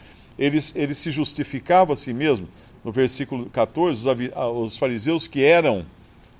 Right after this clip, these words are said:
avarentos, ou seja, amantes do dinheiro, ouviam todas essas coisas e zombavam dele. Zombavam do Senhor, eles estavam zom-, zombando do próprio Senhor,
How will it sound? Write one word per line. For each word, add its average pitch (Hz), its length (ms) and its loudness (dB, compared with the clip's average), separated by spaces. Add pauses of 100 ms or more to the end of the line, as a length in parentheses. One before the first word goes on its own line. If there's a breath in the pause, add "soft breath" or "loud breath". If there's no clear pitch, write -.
avarentos, 127 840 4
ou 110 80 -4
seja, 117 340 0
amantes 127 480 -2
do 113 100 -2
dinheiro, 113 420 -2 (560 soft breath)
ouviam 160 580 0
todas 160 220 -2
essas 139 300 -2
coisas 190 280 -2
e 180 40 -8
zombavam 220 520 0
dele. 104 320 0 (1200)
Zombavam 202 640 -2
do 180 120 -10
Senhor, 220 460 0
eles 101 160 -6
estavam 151 260 -4
zom-, 131 320 -6
zombando 151 480 -6
do 175 120 -8
próprio 202 360 -6
Senhor, 190 420 -4